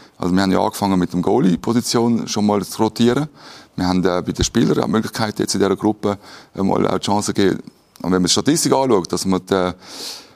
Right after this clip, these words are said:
fast jedem Spiel hat er können zweieinhalb bis drei Goal schießen mit der Ineffizienz. Plus haben wir sie aber auch in der Defensive, sind wir auch extrem bestraft worden. Und wenn man das europaweit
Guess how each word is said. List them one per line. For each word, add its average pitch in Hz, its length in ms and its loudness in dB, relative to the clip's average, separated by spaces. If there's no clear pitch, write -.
fast - 360 -2
jedem 123 300 2
Spiel 123 340 2
hat 107 160 -4
er - 60 -2
können 98 380 0
zweieinhalb 101 400 -2
bis 92 140 -6
drei 92 200 0
Goal 120 220 0
schießen 107 400 -2
mit 98 260 -2
der 95 240 0
Ineffizienz. 117 760 0
Plus 143 260 4
haben 110 140 2
wir 101 60 4
sie 95 100 2
aber 101 260 0
auch 101 60 2
in 95 80 2
der 92 80 2
Defensive, 104 800 0
sind - 180 -2
wir 98 140 2
auch 92 100 2
extrem 98 420 2
bestraft 95 440 -2
worden. 104 320 0
Und 90 380 -2
wenn 92 120 2
man 92 100 2
das 95 140 0
europaweit 101 640 0